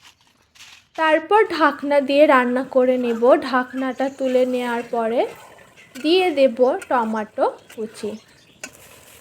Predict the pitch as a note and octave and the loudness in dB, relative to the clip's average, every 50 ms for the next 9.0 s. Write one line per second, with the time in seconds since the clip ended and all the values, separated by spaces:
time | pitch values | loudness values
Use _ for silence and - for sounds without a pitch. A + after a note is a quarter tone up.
0 | - - C#4+ C#4+ D4 D#4+ E4+ E4+ F4 G4 F#4+ - F4 D#4 D#4 - D4+ D4 C#4+ - | -8 -4 -2 -2 0 -2 -2 0 0 -2 0 2 0 0 0 0 -2 -2 0 2
1 | C#4 C#4 C#4+ C#4 D4 C4 - C4+ C#4 C#4+ C4+ C4 - - - E4+ E4+ E4+ - C#4 | 2 4 4 2 0 -2 -4 -2 0 0 0 -2 -4 -6 -6 -6 -2 0 2 0
2 | C#4+ C4+ - - D4 C#4+ C#4 C#4 C4+ C4 B3 A3+ A3+ B3 C#4+ G#4 A#4 - - _ | 0 0 -2 -2 2 2 2 4 2 2 0 2 4 4 4 4 2 -2 -12 _
3 | _ _ _ _ _ _ _ _ _ - B3+ B3+ B3 B3 - E4 F4+ G4+ G#4+ B4 | _ _ _ _ _ _ _ _ _ -6 -2 -2 -2 -2 -2 -2 0 0 0 -2
4 | E4+ C4 C#4+ C4+ C#4 - E4+ E4 D4 B3+ B3+ D#4 A#4+ C5 F4+ D4 C4+ A#3 A3+ A3+ | -2 -4 -4 -4 -4 -2 -2 0 0 0 -2 -4 -6 -2 2 4 4 4 4 2
5 | A#3 A3+ - C4 E4 G#4+ F#4+ - B3+ B3 A#3 A3+ A#3 A#3 A3+ A3+ G#3+ G#3 G3+ G#3 | -4 -8 -6 -6 -6 -6 -2 0 2 2 2 2 0 -2 -2 -2 -4 -6 -8 -10
6 | G3+ G#3+ - - - - - - - - - - - - - - - - - - | -12 -12 -12 -16 -16 -16 -16 -16 -16 -16 -16 -18 -16 -16 -18 -18 -18 -20 -20 -20
7 | - - - - - - - - - - - - A#3 C#4+ C#4+ C4 B3+ C4 B3 B3+ | -20 -20 -20 -20 -20 -20 -20 -20 -20 -20 -8 -4 -4 -4 -2 0 0 0 2 2
8 | C4 B3+ B3+ - D#4 D#4+ D#4+ - - A#3 C4+ C4 C4 B3 A#3+ A#3+ A#3 G#3+ G3 G3+ | 0 -2 -2 -2 -2 -2 -4 -6 -6 -2 0 0 0 0 -2 -2 -4 -4 -6 -8